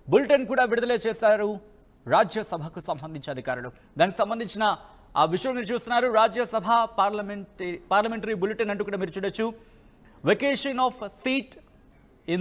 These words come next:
the Rajya Sabha. Sri R Krishnaiah, an elected member of the Council of States Rajya Sabha representing the state of Andhra Pradesh, resigned his seat in the Rajya Sabha and his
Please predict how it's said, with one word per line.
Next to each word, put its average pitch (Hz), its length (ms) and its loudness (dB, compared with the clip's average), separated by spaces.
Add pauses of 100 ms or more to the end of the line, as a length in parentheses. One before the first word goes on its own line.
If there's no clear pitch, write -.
the 175 80 2 (100)
Rajya 208 340 4 (100)
Sabha. 147 260 -4 (960)
Sri 233 160 2 (880)
R 240 200 8
Krishnaiah, 247 520 2 (380)
an 180 140 0
elected 247 300 0 (100)
member 226 280 0
of 175 120 0
the 214 60 -2 (100)
Council 220 340 2
of 208 40 -4 (120)
States 220 340 -4 (200)
Rajya 185 400 2
Sabha 175 200 2 (140)
representing 202 580 -4 (640)
the 175 60 0 (100)
state 233 320 -2
of 233 60 0 (140)
Andhra 208 240 -2
Pradesh, 220 300 0 (220)
resigned 196 520 2
his 180 100 -6 (100)
seat 233 260 -4 (220)
in 151 100 -6
the 160 40 0
Rajya 196 440 2
Sabha 208 220 2 (100)
and 175 120 -4
his 151 140 -6